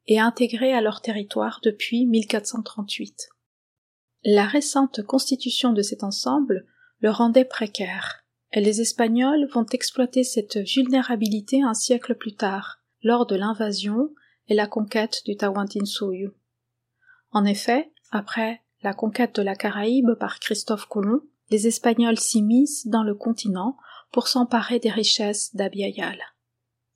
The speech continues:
Les colonisateurs, à la tête desquels se trouve Francisco Pizarro, arrivent dans le nord du Pérou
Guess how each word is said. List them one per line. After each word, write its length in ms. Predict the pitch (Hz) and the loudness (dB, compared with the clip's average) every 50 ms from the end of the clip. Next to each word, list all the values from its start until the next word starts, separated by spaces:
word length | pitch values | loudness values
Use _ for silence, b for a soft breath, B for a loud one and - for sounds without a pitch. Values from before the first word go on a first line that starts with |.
| _ _ _ _ _ | _ _ _ _ _
Les 120 | - 220 208 | 0 2 4
colonisateurs, 1120 | - 247 220 220 208 208 202 - 208 202 - - 226 226 254 294 320 311 - - - _ _ _ | 6 6 6 6 4 4 4 2 0 0 0 -4 -2 0 0 0 -2 -4 -8 -16 -20 _ _ _
à 100 | - 208 | -4 -2
la 140 | 196 190 190 | -2 -2 -2
tête 360 | - - 214 202 208 - - 214 | -2 -2 -2 -2 -2 -6 -10 -2
desquels 480 | 185 214 202 208 - 233 226 226 220 | 0 0 0 0 0 -2 0 0 -2
se 160 | - - - | -4 -6 -6
trouve 600 | 208 - - - - 214 220 214 208 196 190 196 202 | -6 -8 -8 -8 -4 -4 -2 -2 -4 -6 -8 -10 -12
Francisco 560 | - - - 196 190 - - 214 - - - | -10 -8 -6 -6 -6 -4 -4 -6 -4 -4 -4
Pizarro, 640 | 202 - 196 - - 226 220 233 247 - 262 269 277 b b b b b b _ _ _ _ _ | -4 -4 -6 -4 0 0 2 2 2 4 2 2 2 b b b b b b _ _ _ _ _
arrivent 380 | 240 226 240 277 285 277 - | 0 2 4 2 2 2 2
dans 140 | - 226 220 | 0 0 2
le 120 | 208 202 | 2 2
nord 380 | 202 196 196 220 240 277 285 277 | 2 4 4 4 4 2 0 -2
du 140 | - 254 240 | -4 -6 -2
Pérou 500 | - 240 226 214 202 233 240 285 - | 0 0 0 0 -2 -4 -4 -4 -6